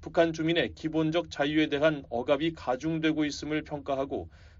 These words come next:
북한이 국제사회의 인권 상황 개선 요구를 무시하면서 통제 강화에 몰두하는 데 대해 개탄했다고 전했습니다. 또 양측은 북한 인권 문제를 지속적으로 공론화하는 등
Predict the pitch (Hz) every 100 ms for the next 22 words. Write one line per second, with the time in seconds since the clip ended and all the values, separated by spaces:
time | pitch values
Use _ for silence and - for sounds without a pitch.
0 | - - 156 160 120 147 - 170 156 156
1 | 147 160 156 117 143 160 165 160 156 170
2 | 160 - 139 165 160 151 143 170 160 143
3 | 165 147 135 - - - - - - 185
4 | 175 175 170 151 147 165 160 127 139 165
5 | 156 151 135 127 127 - - - - 135
6 | 156 151 147 135 151 151 120 - 90 -
7 | - - - - - - - - 170 156
8 | 156 160 180 120 - 160 175 170 165 180
9 | 160 156 156 165 107 - 156 170 160 165
10 | 165 175 165 151 160 170 160 147 147 143